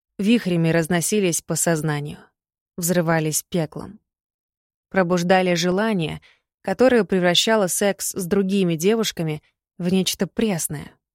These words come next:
вообще никакое. Из-за чего Помпей всегда был пропитан жаждой,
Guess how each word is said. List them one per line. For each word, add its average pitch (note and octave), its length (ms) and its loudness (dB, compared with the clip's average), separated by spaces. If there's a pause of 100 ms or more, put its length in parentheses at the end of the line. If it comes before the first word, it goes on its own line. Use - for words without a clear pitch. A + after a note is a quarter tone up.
вообще A3 400 2
никакое. D#3 680 -2 (840)
Из-за A#3 240 4
чего A#3 280 4
Помпей F#3+ 440 2
всегда G3 440 0
был E3+ 200 0
пропитан E3+ 640 -2
жаждой, D#3 580 -2